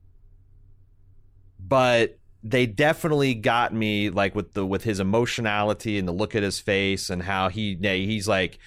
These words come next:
"Shit, I can't get out of this. I'm either gonna have to double down and tell the big lie, or I'm gonna have to come clean, and then who knows what's gonna happen." Uh, boy, they, they, they engineer so well that,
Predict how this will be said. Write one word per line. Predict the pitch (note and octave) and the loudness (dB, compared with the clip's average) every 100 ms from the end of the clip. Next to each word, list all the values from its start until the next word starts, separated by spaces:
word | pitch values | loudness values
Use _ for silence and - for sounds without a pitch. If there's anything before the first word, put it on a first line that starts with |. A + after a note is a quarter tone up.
| - - - - - - - | -20 -20 -20 -20 -20 -20 -8
"Shit, | - C3+ A#2+ | -2 2 2
I | G2+ | 2
can't | - B2 F#2+ | 0 -2 0
get | F#2 | 0
out | F#2 D#2+ | 0 -2
of | |
this. | D#2 - | -2 -2
I'm | F#2 | 0
either | G2 F2+ | 0 -2
gonna | G2 F#2+ | -2 -2
have | F#2+ | -2
to | |
double | E2 G#2 F#2+ | -2 -2 -2
down | F2+ G2 F#2+ F#2+ F#2 | -2 0 0 0 -2
and | E2 F2 E2+ D#2 | -4 -4 -6 -6
tell | G#2+ F#2 | -2 0
the | E2+ | 0
big | D#2 F#2+ F2 | -2 -2 -2
lie, | F#2 F#2 F2+ F2 F2 | 0 0 0 0 -2
or | E2 F#2 F2 | -2 -2 0
I'm | F2+ | 0
gonna | F2+ | -2
have | F2+ | -2
to | E2+ | -6
come | - F2+ F2 | -6 -4 -4
clean, | - F#2+ F#2 F2+ | -4 -2 -2 -2
and | E2+ | -2
then | F2+ E2+ | -2 -4
who | D#2+ G2 | -6 -4
knows | F#2 F2+ D#2+ | 0 -2 -2
what's | E2 - | -8 -6
gonna | E2 | -6
happen." | E2 E2+ E2+ D#2+ D2+ D2 D2+ - | -4 -4 -4 -6 -6 -6 -10 -6
Uh, | E2 D#2+ D#2 D#2 D2+ D2 C#2 - _ | -2 0 -2 -2 -2 -4 -6 -12 _
boy, | - G2+ F#2 | -4 0 0
they, | F2 G#2 | 0 -4
they, | F#2 G#2+ A2 | -2 -2 0
they | G2+ B2+ | 2 2
engineer | F3+ F#3 D3+ | 2 2 0
so | - C#3 | 2 2
well | A2 A2 G#2 F#2+ | 4 4 4 2
that, | F#2 F2 E2 | 0 0 -2